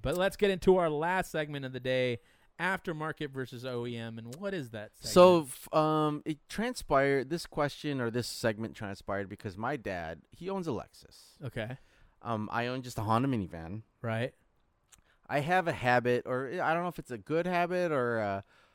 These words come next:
Speaker 2: um, snobby habit, of when I buy parts for a minivan, I go to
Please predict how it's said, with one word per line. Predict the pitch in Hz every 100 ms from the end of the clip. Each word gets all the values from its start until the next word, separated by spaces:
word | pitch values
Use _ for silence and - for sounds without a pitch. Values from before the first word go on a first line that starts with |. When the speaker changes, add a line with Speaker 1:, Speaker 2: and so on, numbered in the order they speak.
| _ -
Speaker 2:
um, | 107 104 95
snobby | - 123 110 123 131 131
habit, | 127 120 120 127 - _ _ _ _ _ 120
of | 117 110 101 101 -
when | 117 113
I | 123 143
buy | 117 110 120 120 123 123 -
parts | - 127 123 - - -
for | - 123 117 110 -
a |
minivan, | 117 151 113 85 82 123 175 _ _ _ _ _ _ _
I | 147 175
go | 151 143 139 135
to | - - 123